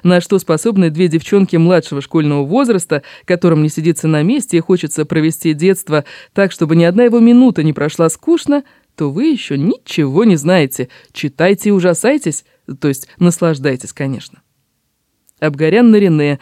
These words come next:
Манюня пишет фантастический роман. Три кассеты. Абгарян Нарине.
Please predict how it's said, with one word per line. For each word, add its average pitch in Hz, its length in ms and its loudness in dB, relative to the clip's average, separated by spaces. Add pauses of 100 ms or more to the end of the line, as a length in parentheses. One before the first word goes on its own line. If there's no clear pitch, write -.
(160)
Манюня 175 480 2
пишет 202 360 -6 (160)
фантастический 170 1040 -6
роман. 135 400 -10 (420)
Три 165 160 0
кассеты. - 440 -10 (1080)
Абгарян 311 420 2
Нарине. 233 520 4